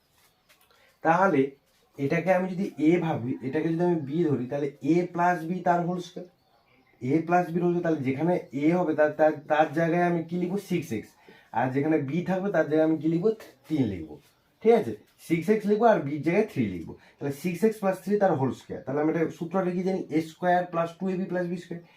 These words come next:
এ স্কয়ার মানে সিক্স এক্স তার হোল স্কয়ার প্লাস টু এ বি, টু into এ, এ মানে সিক্স, বি মানে থ্রি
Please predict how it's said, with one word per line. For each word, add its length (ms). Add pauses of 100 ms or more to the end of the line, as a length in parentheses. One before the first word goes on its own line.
(260)
এ 100
স্কয়ার 220
মানে 120 (100)
সিক্স 180 (100)
এক্স 140 (340)
তার 220
হোল 100 (100)
স্কয়ার 240 (500)
প্লাস 180 (100)
টু 60 (140)
এ 100
বি, 80 (200)
টু 80 (180)
into 220 (1400)
এ, 20 (400)
এ 20 (120)
মানে 160 (100)
সিক্স, 200 (360)
বি 100 (100)
মানে 160 (100)
থ্রি 140